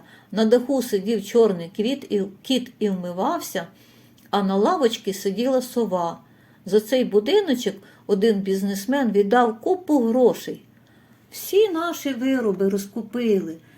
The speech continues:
Люди щедро платили, хоча ми і не говорили ціну. Порахували гроші і виявилось, що значну частину коштів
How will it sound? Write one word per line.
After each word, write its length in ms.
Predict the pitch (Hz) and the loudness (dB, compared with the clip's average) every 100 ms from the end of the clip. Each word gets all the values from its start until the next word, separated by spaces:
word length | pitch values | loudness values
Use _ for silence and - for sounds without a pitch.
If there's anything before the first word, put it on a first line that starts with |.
| - - | -18 -8
Люди 400 | 196 269 240 254 | -4 -2 -2 -6
щедро 520 | - 240 247 233 233 | -6 -4 -4 -2 -4
платили, 720 | 226 226 226 208 202 190 165 - | -6 -6 -2 0 0 0 -4 -10
хоча 320 | 160 180 185 | -8 -4 -2
ми 140 | 226 | -2
і 100 | 247 | -2
не 100 | 247 | -4
говорили 560 | 269 285 466 427 202 160 | -4 -4 -4 -2 -2 -4
ціну. 460 | - 190 185 165 - _ _ - - _ - | -10 -12 -10 -12 -16 _ _ -20 -20 _ -10
Порахували 680 | 170 170 170 165 214 233 | -8 -6 -6 0 0 2
гроші 640 | 165 170 220 339 349 277 269 - - - | -2 -2 -2 -2 -4 -8 -12 -16 -10 0
і 140 | 180 | 0
виявилось, 720 | 175 202 302 330 294 269 262 | 0 0 0 0 -2 -4 -6
що 240 | - - 180 | -8 -8 -6
значну 580 | 208 226 - 294 330 | -4 -4 -6 -6 -4
частину 640 | 202 175 190 - 285 202 165 - | -6 -6 -8 -4 -2 -2 -4 -2
коштів 540 | 403 349 - 208 190 | -2 -2 -6 -10 -10